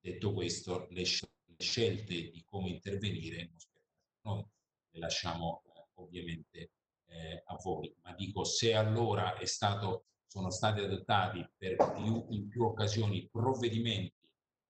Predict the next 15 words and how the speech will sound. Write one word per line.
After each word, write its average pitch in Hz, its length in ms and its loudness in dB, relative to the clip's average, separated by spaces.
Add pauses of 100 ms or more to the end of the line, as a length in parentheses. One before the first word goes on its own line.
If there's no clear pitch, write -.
a 107 180 -2
tutela 120 460 4
e 104 60 4
a 98 80 4
sostegno 92 800 -2
di 85 160 -6
tipologie 92 560 -2
di 95 100 -2
soggetti 104 540 -4
in 90 120 -14
difficoltà, 107 840 -6 (440)
quelle 120 360 4
difficoltà 113 1000 2 (120)
sono, 104 720 2 (200)
eh, 92 800 0